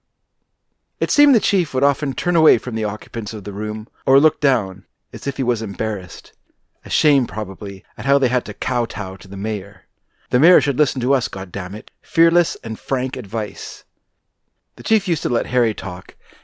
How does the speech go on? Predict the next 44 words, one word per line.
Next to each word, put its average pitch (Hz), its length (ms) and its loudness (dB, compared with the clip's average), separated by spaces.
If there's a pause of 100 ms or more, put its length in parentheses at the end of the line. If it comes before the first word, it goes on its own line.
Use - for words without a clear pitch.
and 127 140 -2
if 135 160 2
need 135 240 2
be, 110 320 -4 (220)
to 123 100 -12
talk 117 320 -4
back. 101 500 -4 (540)
Al 147 160 6
could - 160 -4
now 110 180 0
interrupt 107 340 -4
Harry 113 240 -2
mercilessly 104 600 -4
in 107 80 -4
order 117 200 -2
to 113 100 -10
curry 123 240 -2
favor 123 400 0
with 104 160 -4
the 113 100 -6
municipality. 110 840 -4 (280)
"Oh, 160 300 6
Al, 107 460 -6 (460)
I 170 160 6
was 165 160 2
the 139 100 -2
favorite 120 420 -2
son, 113 300 -2
don't 117 260 -2
you 123 80 0
remember? 120 560 -2
The - 200 -4
heir 143 240 4
apparent." 143 680 -4 (460)
Harry 131 260 4
found 117 260 0
himself 110 380 -4
referring 113 380 -2
to 117 180 -8
Al 104 340 -8 (340)
as 117 160 -6
Bressler 113 520 -2
these 113 240 -4
days. 92 500 -12